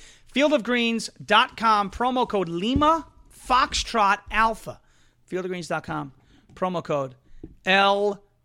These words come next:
F A. All right, last but not least, we have O F P Farms. Amazing Christmas stuff coming out. Love it. That Christmas box is so cool. It was really cool.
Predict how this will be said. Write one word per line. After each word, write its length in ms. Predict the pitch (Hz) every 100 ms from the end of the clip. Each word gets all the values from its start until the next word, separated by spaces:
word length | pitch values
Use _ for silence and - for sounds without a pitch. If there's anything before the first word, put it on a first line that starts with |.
| _ 185
F 340 | 180 - - -
A. 260 | 190 143 - -
All 100 | 226
right, 280 | 254 214 - _
last 260 | 185 202 202
but 80 | 208
not 140 | 202
least, 200 | 220 202
we 60 | 208
have 100 | 190
O 140 | 208
F 120 | 202
P 120 | 208 190
Farms. 540 | 196 196 202 190 - - - - - - -
Amazing 440 | 170 220 214 196
Christmas 400 | - 226 - 226
stuff 260 | - 185 165
coming 240 | 185 160
out. 240 | 151 147 143 _ _ _ _ _ _ _ -
Love 200 | 165 185
it. 100 | 151
That 120 | 180
Christmas 300 | - 202 180
box 280 | 139 165 -
is 80 | 156
so 160 | 165 151
cool. 300 | 151 131 _ _ _ _ _ _ _
It 60 | 160
was 140 | 147
really 180 | 160 147
cool. 240 | - 131